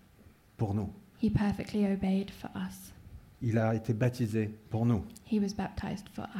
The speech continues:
Speaker 2: us.
Speaker 1: Il a parfaitement cru, il a une foi parfaite pour nous.
Speaker 2: He believed completely, he had a perfect faith for us.
Speaker 1: Sa perfection est devenue notre perfection
Speaker 2: His perfection became our perfection
Speaker 1: quand on met notre foi en lui.
Speaker 2: when we place our faith in him.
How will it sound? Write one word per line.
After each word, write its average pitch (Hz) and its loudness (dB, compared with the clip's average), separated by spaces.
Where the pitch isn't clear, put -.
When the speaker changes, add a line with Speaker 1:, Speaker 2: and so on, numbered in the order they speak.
Speaker 2:
us. - -10
Speaker 1:
Il 123 6
a 120 4
parfaitement 123 0
cru, 131 2
il 113 4
a 110 6
une 107 2
foi 113 0
parfaite 110 -2
pour 104 -2
nous. 110 2
Speaker 2:
He 220 6
believed 202 2
completely, 196 -2
he 185 -2
had 196 -4
a - -4
perfect 196 -4
faith 196 -4
for - -8
us. 185 -6
Speaker 1:
Sa 139 0
perfection 117 0
est 101 -4
devenue 101 -2
notre 104 -2
perfection - -4
Speaker 2:
His 220 6
perfection 208 0
became 202 -2
our 185 -2
perfection - -8
Speaker 1:
quand - -4
on 113 -2
met 104 0
notre 98 -4
foi 98 -6
en 92 -4
lui. 87 -8
Speaker 2:
when 196 2
we 196 -4
place 202 -6
our 208 -2
faith 202 0
in 196 -2
him. 190 2